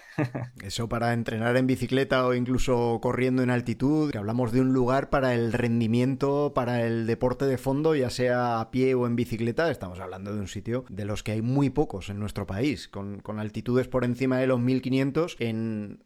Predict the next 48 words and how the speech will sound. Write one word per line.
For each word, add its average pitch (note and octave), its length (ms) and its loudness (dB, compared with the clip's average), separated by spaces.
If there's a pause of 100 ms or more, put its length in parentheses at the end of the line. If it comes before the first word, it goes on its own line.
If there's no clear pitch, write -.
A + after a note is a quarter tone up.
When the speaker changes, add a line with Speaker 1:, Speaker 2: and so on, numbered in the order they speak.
(120)
Speaker 2:
auténticas A#2+ 600 0
planicies C#3+ 880 0
o G#2+ 240 -10
altiplanos C3 760 0 (300)
en A2+ 140 -4
los G#2+ 160 -4
que, G2 460 -4
en F#2+ 100 -10
los F#2+ 140 -10
que G2 100 -10
tú F#2+ 140 -12
puedes A#2+ 240 -2
desarrollar A2+ 440 -2
un B2+ 140 0
trabajo A2+ 500 -2
de, A2+ 240 -4
un G#2 120 -8
trabajo G#2 320 -4
aeróbico G#2+ 440 0
brutal. B2+ 500 -4
Speaker 1:
Sí, A#2 200 -8
sí, B2 360 -4
y A#2+ 280 -2
de A#2 200 -2
resistencia, A#2+ 640 -2
o A#2 40 -4
sea, A#2+ 120 -2
aquí C#3 320 -2
te D3+ 100 -6
tienes C3+ 140 -4
que - 80 -6
poner C3+ 180 -4
fuerte D3 580 0
sí - 380 -6
o C3 80 -2
sí, C3+ 160 -6
porque, A2+ 640 -6 (220)
o - 40 -20
sea, A#2+ 160 0
de, B2 180 -8 (160)
y A#2+ 140 -4
de, A2+ 280 -2
de A2+ 120 -4
aventura A#2+ 460 0
también B2+ 240 -4
quería B2 180 -2
decir, A2+ 340 -4
¿sabes? B2+ 300 -4